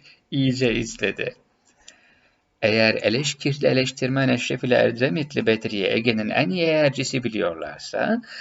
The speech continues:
ben de en iyi Ermenekli Erdem, Ergene'nin en iyi elektrikçisidir derim.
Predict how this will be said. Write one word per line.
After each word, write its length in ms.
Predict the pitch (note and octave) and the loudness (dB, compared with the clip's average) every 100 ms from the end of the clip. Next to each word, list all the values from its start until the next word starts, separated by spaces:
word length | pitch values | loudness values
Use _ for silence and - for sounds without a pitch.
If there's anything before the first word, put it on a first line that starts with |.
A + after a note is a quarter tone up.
| - - | -18 -12
ben 340 | - A2 A2 A2 | 0 2 4 6
de 80 | |
en 240 | G#2+ A#2+ F3 | 4 4 0
iyi 140 | F3+ | 0
Ermenekli 560 | D#3+ D#3+ E3+ E3 D3 C#3 | 0 0 -2 -6 -4 -2
Erdem, 500 | A#2 G2+ F#2+ G2 A2 | -2 -2 -2 -2 0
Ergene'nin 600 | G#2 G#2 D3 D#3 D3+ C#3+ | 0 -2 -4 -4 -2 -2
en 220 | C#3 D#3+ | -2 -2
iyi 120 | D#3 | 0
elektrikçisidir 1040 | D3 D3 D3 D3+ D3 - D#3 C#3 G2+ F2+ - | 0 0 -2 -4 -4 -6 -6 -6 -6 -8 -10
derim. 320 | E2+ - | -10 -10